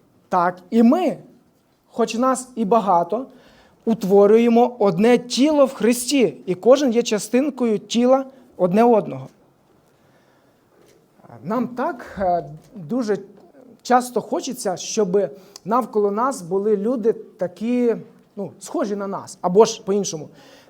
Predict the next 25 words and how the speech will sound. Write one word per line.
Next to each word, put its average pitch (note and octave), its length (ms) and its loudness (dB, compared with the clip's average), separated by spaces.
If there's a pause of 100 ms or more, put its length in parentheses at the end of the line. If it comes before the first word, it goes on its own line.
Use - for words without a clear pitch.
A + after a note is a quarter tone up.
Так, A#3+ 240 -2
як A3 140 -2
розумію A#3+ 560 0
я, C4+ 300 0 (580)
хочеться, B3 340 -6
щоб, G#3 200 -8 (120)
ну, F3+ 140 -8
щоб D#3 180 -14
всі E4+ 200 -8
так D#4+ 180 -4
розуміли. D#3+ 560 -10
І D3 40 -12
якщо E3 240 -4
хтось A#3+ 260 -6
трошечки A#3+ 460 -4
там G3+ 180 -2
по-іншому G3+ 580 -2
щось G3+ 400 -6 (340)
там D#3+ 160 -10
чи - 140 -10
поводиться, F3+ 680 -4
чи, D#3+ 260 -10
чи E3+ 160 -10
розуміє, A3 580 -4 (300)
ну, G3+ 220 -6